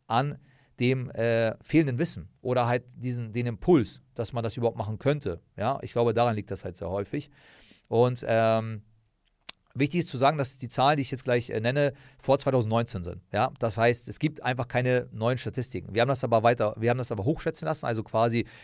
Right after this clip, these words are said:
jetzt, gehen jetzt nicht auf eine bewusste Statistik ein, sondern wir haben das hochschätzen lassen und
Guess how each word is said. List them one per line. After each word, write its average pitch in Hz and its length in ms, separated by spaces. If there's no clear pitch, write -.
jetzt, - 340
gehen 120 160
jetzt 120 160
nicht 123 80
auf 107 140
eine 113 200
bewusste 110 360
Statistik - 460
ein, 151 120
sondern 120 160
wir 113 60
haben 110 80
das 107 160
hochschätzen 160 440
lassen 135 280
und 117 260